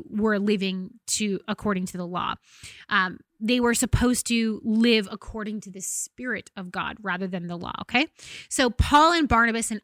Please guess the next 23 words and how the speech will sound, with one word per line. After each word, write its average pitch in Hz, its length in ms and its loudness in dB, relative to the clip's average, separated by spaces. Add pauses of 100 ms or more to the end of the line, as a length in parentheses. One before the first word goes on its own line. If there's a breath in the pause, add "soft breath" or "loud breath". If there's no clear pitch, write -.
other 233 220 0
Christian 226 380 -6
leaders, 208 260 -4
they 220 100 -2
go 208 200 -4
to 233 100 -4
Jerusalem 202 640 -4
to 220 100 -8
settle 196 300 -4
this 185 200 -6
issue. - 360 -10
Do - 100 -12
you 196 80 -8
have - 220 -14
to - 120 -16
be - 320 -20
Jewish 277 380 -2
and 185 140 -6
then 262 140 -2
Christian, 254 340 -8
or 196 80 -10
just 185 300 -16
Christian? - 420 -10